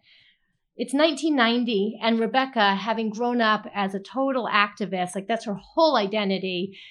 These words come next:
um, has decided she can't do it anymore. She doesn't believe in it at all anymore. This is a book about hope and despair.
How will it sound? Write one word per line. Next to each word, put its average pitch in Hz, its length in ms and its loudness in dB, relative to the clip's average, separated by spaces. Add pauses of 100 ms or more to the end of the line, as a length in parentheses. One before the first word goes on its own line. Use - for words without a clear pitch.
(260)
um, 220 200 2
has 240 180 -4
decided 269 600 -2 (120)
she 269 280 -8
can't 262 280 -6
do 254 120 -6
it 233 100 -6
anymore. 180 400 -8
She - 120 -12
doesn't 220 280 -2
believe 208 360 -2
in 190 120 0
it 185 180 -4
at 190 140 0
all 175 200 2
anymore. 165 560 -8
This 202 160 -8
is 185 120 -6
a 185 60 -8
book 185 220 -8
about 175 240 -2
hope 190 300 -4
and 180 180 -6
despair. 175 560 -2